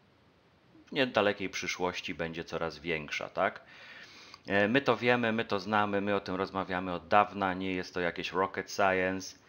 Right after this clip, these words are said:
E, i oczywiście tutaj cięcia, cięcia stóp procentowych mogą bardzo,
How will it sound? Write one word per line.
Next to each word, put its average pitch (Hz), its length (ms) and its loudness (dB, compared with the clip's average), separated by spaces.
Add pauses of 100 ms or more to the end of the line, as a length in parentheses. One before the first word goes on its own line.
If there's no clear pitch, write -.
(400)
E, 90 420 0
i 110 140 0
oczywiście 107 440 -4
tutaj 101 280 0
cięcia, 104 600 0
cięcia 107 320 0
stóp 95 260 -6
procentowych 90 680 -4
mogą 90 300 -4
bardzo, 87 600 -2